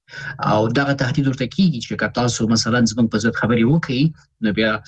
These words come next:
ستاسو خپلوانو سره به داسې چلند وشي، ستاسو دوستانو سره به هسې چلند وشي. نو دغه طرحې خپرول دا د هغه، دا هغه کړنلاره ده، ښاغلی شبیر، چې طالب، اه،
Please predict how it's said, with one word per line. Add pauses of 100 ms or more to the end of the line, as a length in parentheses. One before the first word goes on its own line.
(100)
ستاسو
خپلوانو
سره
به
داسې
چلند
وشي،
ستاسو
دوستانو
سره
به
هسې
چلند
وشي. (460)
نو
دغه
طرحې
خپرول (220)
دا (300)
د
هغه، (800)
دا
هغه
کړنلاره
ده، (420)
ښاغلی
شبیر،
چې
طالب، (480)
اه،